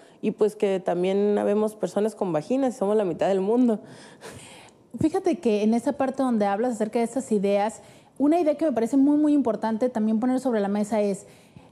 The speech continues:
Speaker 2: las mujeres lesbianas y su derecho a la maternidad. ¿Qué hay de esto?
Speaker 1: Pues ahí mucho tenemos como referente aquí en Baja California a la maestra Sara Islas. Ella escribió un libro sobre maternidades lésbicas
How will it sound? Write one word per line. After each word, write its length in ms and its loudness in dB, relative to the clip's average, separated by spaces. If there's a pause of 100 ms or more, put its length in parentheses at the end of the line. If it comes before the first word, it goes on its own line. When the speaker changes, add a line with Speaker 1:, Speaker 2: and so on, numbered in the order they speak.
Speaker 2:
las 240 2
mujeres 640 2
lesbianas 920 2
y 120 2
su 140 -2
derecho 340 2
a 40 2
la 60 2
maternidad. 640 -4 (1000)
¿Qué 100 0
hay 140 2
de 160 0
esto? 220 -10 (720)
Speaker 1:
Pues 360 2
ahí 240 2
mucho 280 0
tenemos 320 0
como 200 0
referente 480 0
aquí 140 -2
en 60 0
Baja 180 -2
California 680 -2
a 40 0
la 140 0
maestra 360 -2
Sara 260 0
Islas. 440 0 (400)
Ella 240 4
escribió 340 0
un 80 0
libro 220 2
sobre 180 0
maternidades 640 0
lésbicas 680 0